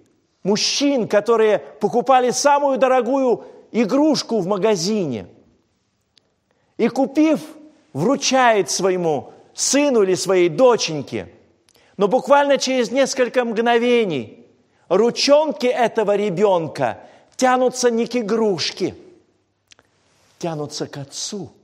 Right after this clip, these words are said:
или матери. Не нужно пытаться, неверно это, заменить подарком, заменить игрушкой то общение, которое так необходимо.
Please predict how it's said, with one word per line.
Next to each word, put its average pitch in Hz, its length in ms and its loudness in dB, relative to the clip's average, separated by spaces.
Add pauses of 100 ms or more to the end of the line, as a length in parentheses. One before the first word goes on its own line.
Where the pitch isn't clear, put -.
(600)
или 151 200 -8
матери. 92 580 -10 (720)
Не 233 200 0
нужно 180 540 -2 (320)
пытаться, 165 720 -4 (220)
неверно 208 800 0
это, 147 420 -2 (760)
заменить 240 840 0
подарком, 185 760 0 (320)
заменить 233 560 0
игрушкой 190 760 -4 (300)
то 202 160 4
общение, 175 760 -4 (360)
которое 170 600 -2 (380)
так 190 300 -6
необходимо. 127 840 -10